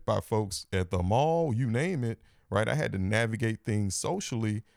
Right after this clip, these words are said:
and figure out how am I gonna make sure I g-, make it home safely? How am I gonna make sure I don't get, you know, don't get into it with someone and now I'm suspended from school, right? And, and, and so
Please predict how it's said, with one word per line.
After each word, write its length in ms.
and 160
figure 280
out 180
how 160
am 120
I 80
gonna 260
make 240
sure 520
I 280
g-, 160
make 260
it 80
home 340
safely? 460
How 160
am 120
I 80
gonna 200
make 240
sure 400
I 420
don't 360
get, 220
you 140
know, 260
don't 320
get 180
into 320
it 80
with 160
someone 520
and 140
now 200
I'm 220
suspended 480
from 160
school, 360
right? 300
And, 220
and, 260
and 180
so 380